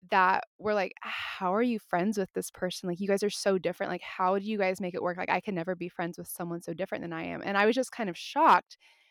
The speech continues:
because I'd never really thought about that defining our friendship, because our close friendship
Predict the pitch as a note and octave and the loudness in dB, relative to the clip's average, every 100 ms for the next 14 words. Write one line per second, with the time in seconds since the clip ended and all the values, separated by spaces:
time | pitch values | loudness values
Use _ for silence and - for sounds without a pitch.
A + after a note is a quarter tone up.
0 | _ - C4+ A#3+ A#3+ D4 D4+ G#3+ - F#3 | _ 0 4 4 4 4 2 0 -2 0
1 | G#3 F#3+ F3+ E3 E3+ E3+ F#3 - E3 F3+ | 2 2 0 0 -2 -2 -6 -2 -2 -2
2 | F3 - - F#3+ A3 - F3 - F#3+ - | -2 -6 -6 -6 -4 -4 -6 -6 -10 -4
3 | F#3 F3+ - _ _ _ _ _ - F#3+ | -4 -4 -10 _ _ _ _ _ 2 6
4 | G#3 A#3+ A#3+ - G3 G#3 - F#3 F3 F#3 | 6 6 2 0 0 0 -4 -4 -2 -4
5 | - B3 C4 | -2 -2 -2